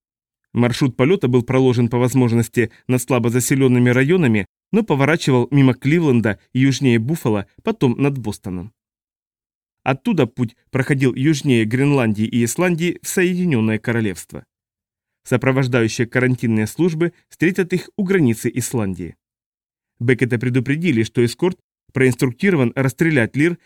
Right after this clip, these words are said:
если тот выйдет за пределы пятимильного коридора. Полётное время было оценено примерно в тридцать часов, что позволит им прибыть в Манчестер около полседьмого утра по местному времени.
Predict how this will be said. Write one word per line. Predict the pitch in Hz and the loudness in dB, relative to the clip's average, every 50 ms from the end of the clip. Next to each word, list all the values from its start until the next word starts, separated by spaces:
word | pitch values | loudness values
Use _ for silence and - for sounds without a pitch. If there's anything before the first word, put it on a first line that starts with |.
| _ _ | _ _
если | - 131 139 - 143 127 | -4 -4 -2 -2 -2 0
тот | - 196 202 - | 0 0 0 0
выйдет | 135 156 170 139 135 117 | 0 0 2 2 2 0
за | 110 131 | 0 0
пределы | 117 127 123 120 143 165 147 123 | -2 -2 0 0 2 2 2 0
пятимильного | 113 127 120 - 151 135 123 117 113 117 117 117 | 0 -2 -2 0 2 2 2 2 2 0 0 -2
коридора. | 110 - 127 127 131 127 113 87 - - - _ _ _ _ _ _ _ _ _ _ _ _ _ _ _ _ _ _ _ _ - | -2 -2 -2 -2 -2 -4 -6 -10 -10 -12 -16 _ _ _ _ _ _ _ _ _ _ _ _ _ _ _ _ _ _ _ _ 2
Полётное | 131 131 123 117 113 117 113 113 | 2 4 4 2 2 0 0 2
время | 107 151 180 196 160 117 - - | 2 2 2 2 2 0 -2 0
было | 135 165 214 - | 0 2 2 2
оценено | - 135 123 - - 165 160 147 127 113 | 0 -2 -4 -2 0 0 2 2 2 2
примерно | 104 120 120 127 147 151 139 123 | 2 2 2 2 2 2 2 0
в | 110 - | -2 -2
тридцать | - 123 120 - 123 110 | -2 -4 -2 -4 -6 -8
часов, | - - 170 - - 127 95 - _ _ _ _ _ _ | -8 -8 -8 -6 -4 -4 -4 -6 _ _ _ _ _ _
что | _ - 131 113 | _ -2 -2 0
позволит | 131 123 113 143 180 175 139 - - | 0 0 0 2 2 2 0 0 0
им | 139 131 113 | 0 0 2
прибыть | 113 135 143 131 135 117 - | 0 0 0 0 0 -2 -2
в | - 120 123 | -2 -2 0
Манчестер | 127 123 127 - - 185 190 - 127 104 98 - _ _ _ _ - | 0 0 0 0 -2 -2 -2 -2 -4 -6 -6 -8 _ _ _ _ -4
около | - 214 - 190 147 127 | -2 0 2 2 2 2
полседьмого | 120 - 139 131 - - 131 123 127 120 117 120 - | 2 0 0 0 0 0 0 0 0 0 0 0 -2
утра | - 131 - 147 170 180 | -4 -6 -4 -2 -4 -2
по | - - | -2 -2
местному | 180 165 127 113 - - 123 120 127 | -2 0 0 -2 -2 -2 -2 0 0
времени. | 131 127 110 92 90 90 85 - | 0 -2 -4 -4 -4 -6 -10 -12